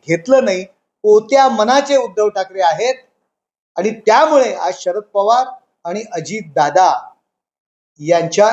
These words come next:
एकत्र येण्यावरती संजय राऊत यांनी संशय व्यक्त केला आहे. ज्या पवार साहेबांमुळे तुम्हाला मुख्यमंत्र्यांची खुर्ची मिळाली,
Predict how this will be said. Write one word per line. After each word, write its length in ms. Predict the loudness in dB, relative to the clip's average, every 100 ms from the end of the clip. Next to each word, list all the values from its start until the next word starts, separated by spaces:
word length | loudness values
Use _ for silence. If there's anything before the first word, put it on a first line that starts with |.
| 0
एकत्र 520 | -6 -2 -4 -2 0
येण्यावरती 1120 | 0 -2 -6 -4 2 2 2 -2 -8 -16 -14 -18 _ _ _ _
संजय 480 | -8 -6 -2 2 4
राऊत 280 | 4 2 2
यांनी 200 | -2 -2
संशय 580 | -14 -12 -10 0 2 4
व्यक्त 300 | 2 -2 -10
केला 460 | -10 -8 -4 -4
आहे. 340 | -4 -8 -8 -10 _ _ _ _
ज्या 160 | 2 2
पवार 360 | 4 4 4 4
साहेबांमुळे 560 | 2 2 2 2 0
तुम्हाला 280 | 0 -4 -8
मुख्यमंत्र्यांची 640 | -10 -14 -14 -12 -14 -14 -16 -10
खुर्ची 280 | -6 -2
मिळाली, 500 | 2 4 2 0 -8